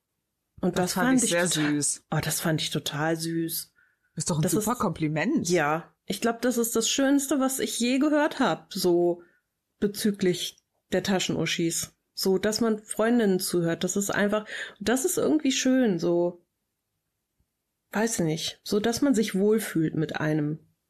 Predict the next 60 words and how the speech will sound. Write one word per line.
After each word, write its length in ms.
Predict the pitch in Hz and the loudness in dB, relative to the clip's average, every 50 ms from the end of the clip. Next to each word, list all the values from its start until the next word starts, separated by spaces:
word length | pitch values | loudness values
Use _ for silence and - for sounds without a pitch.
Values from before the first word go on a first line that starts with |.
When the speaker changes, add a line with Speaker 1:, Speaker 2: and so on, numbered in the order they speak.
| _ _ _ - - _ - | _ _ _ -20 -20 _ -12
Speaker 1:
Das 240 | - 147 - 151 - | -10 -4 -4 -4 -4
ist 120 | - - | -2 -4
doch 80 | 214 - | -2 0
irgendwie 240 | 226 220 233 226 226 | 0 2 2 2 2
die 120 | 247 254 | 2 2
Hauptsache, 460 | 277 269 254 - - 180 160 165 156 - | 2 0 0 0 -2 -2 -2 0 0 0
oder? 360 | - 160 185 202 240 269 - - _ _ _ _ _ _ _ _ _ _ _ - | 2 2 2 2 0 0 -2 -6 _ _ _ _ _ _ _ _ _ _ _ -4
Speaker 2:
Ja, 220 | 185 170 175 147 - | 0 0 2 0 0
das 160 | - 123 - | -2 -4 -4
ist 180 | 190 196 - - | -2 -2 0 0
richtig. 460 | 302 - - - - - - - - | -2 -2 -2 -4 -6 -6 -6 -8 -4
Und 200 | - 180 175 - 208 | -2 -2 -2 0 0
ich 60 | 202 | 0
Speaker 1:
Ja. 100 | 214 190 | 0 0
Speaker 2:
werd 140 | 208 214 208 | 0 0 0
auch 200 | - - 190 - | 0 -2 0 0
mal, 180 | 190 190 175 - | 0 0 0 0
also, 300 | - 165 156 170 170 - _ _ - - 160 - - | 0 0 0 0 -2 -2 _ _ -14 -10 -10 -10 -10
für, 260 | - - 202 190 - | -6 -4 -2 -2 -2
es 120 | - - - | -2 -2 -2
kann 160 | - 214 208 | 0 0 0
ja 100 | 175 160 | 2 2
sein, 180 | 156 156 151 151 | 2 0 0 0
dass 160 | 143 - - | 0 -2 -2
jetzt 160 | 147 - - | -4 -2 -2
Leute 260 | 151 147 143 - 160 | -2 -2 -2 -2 -2
neu 200 | 160 147 143 160 | 0 0 0 0
dazukommen. 680 | - 208 - - - - 143 127 - - 156 143 156 160 | 0 -2 -2 -2 -2 -2 -4 -6 -6 -4 -4 -4 -4 -4
Vielleicht 320 | - 170 165 165 - - | -2 0 0 0 -2 -2
denken 360 | 165 156 180 190 202 190 185 | -4 -4 -4 -4 -2 -2 0
Leute 360 | 160 156 147 156 160 - 160 - | 0 0 0 -2 -2 -2 -4 -4
auch, 160 | 160 160 - _ - - - - - _ _ _ _ _ _ _ _ _ _ - - | -4 -4 -6 _ -20 -20 -20 -20 -20 _ _ _ _ _ _ _ _ _ _ -4 0
die 100 | 165 165 | 0 2
haben 120 | 165 175 175 | 2 2 2
ja 60 | 156 | 2
jetzt 220 | 151 147 - - | 0 0 0 0
ein 80 | 165 160 | 0 0
halbes 260 | 160 170 175 170 - | 0 0 0 0 0
Jahr 80 | 156 156 | 0 0
nichts 180 | 147 - - | -2 -2 -2
gemacht, 240 | - 151 160 160 - | -2 -2 -4 -2 -2
das 120 | 151 - | -2 -2
ist 140 | - - - - | 0 -2 -2 -4
quasi 300 | - 160 160 151 156 151 | -2 -2 -2 -2 -2 -2
eine 120 | 160 151 | -2 -2
neue 280 | 143 143 147 156 156 147 | -2 -2 0 0 0 0
Staffel 460 | - - - - 170 165 - 214 185 | 0 -2 -2 -4 -4 -4 -2 0 0
und 140 | - 160 151 | 0 0 0
die 100 | 156 160 | -2 0
haben 120 | 151 151 160 | 0 0 0
sich 180 | 147 151 - | -2 -2 -4
jetzt 220 | - 147 - - - | -4 -4 -4 -4 -4
ein 40 | 151 | -2
neues 280 | 143 143 147 - - | -2 -2 -2 -2 -2
Konzept 460 | - 151 143 - - 208 208 - - | -4 -6 -6 -4 -4 -4 -6 -6 -4
überlegt. 400 | 170 147 151 139 139 160 - - | -4 -2 0 0 0 -2 -2 -2
Haben 140 | 185 190 208 | -2 0 2
wir 160 | 190 165 120 | 2 2 0
aber 160 | 117 120 117 - | 0 -2 -2 -4
nicht. 340 | 98 104 - - - - | -4 -4 -6 -6 -8 -8